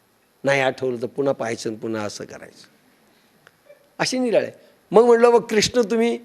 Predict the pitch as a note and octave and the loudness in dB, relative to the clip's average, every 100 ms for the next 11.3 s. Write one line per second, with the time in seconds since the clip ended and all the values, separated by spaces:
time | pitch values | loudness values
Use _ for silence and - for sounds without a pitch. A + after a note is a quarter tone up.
0 | - - _ _ _ - A3+ G#3+ G3+ A#3 | -16 -20 _ _ _ 0 2 4 2 0
1 | F#3 E3+ F3 G#3 F#3+ A3 A3 A3 A3 G#3+ | 4 4 4 2 6 6 6 6 6 6
2 | G3 F#3+ G#3 A3+ G#3+ A3 A3+ G#3+ A3 A3+ | 4 4 4 2 4 4 6 6 2 -2
3 | - - E3+ F#3 C4 A3+ - A#3+ - A#3 | -2 0 2 4 4 2 0 2 4 2
4 | A#3+ B3 A#3 A3+ G3+ C3 - _ _ D#3 | 4 4 4 0 0 -2 -4 _ _ -2
5 | D3+ F3 D#3+ F3+ B3 - _ _ _ _ | 2 2 2 0 0 -6 _ _ _ _
6 | _ - _ _ _ _ _ _ _ _ | _ -20 _ _ _ _ _ _ _ _
7 | _ _ _ _ _ _ _ _ _ _ | _ _ _ _ _ _ _ _ _ _
8 | - _ _ _ _ _ _ _ _ _ | -20 _ _ _ _ _ _ _ _ _
9 | _ _ _ _ _ _ _ _ _ _ | _ _ _ _ _ _ _ _ _ _
10 | - - - A3 - E3+ F#3+ G#3+ G#3 - | -10 -6 -2 -4 -6 -10 -6 -4 -6 -8
11 | - D3+ D3+ | -2 -2 -2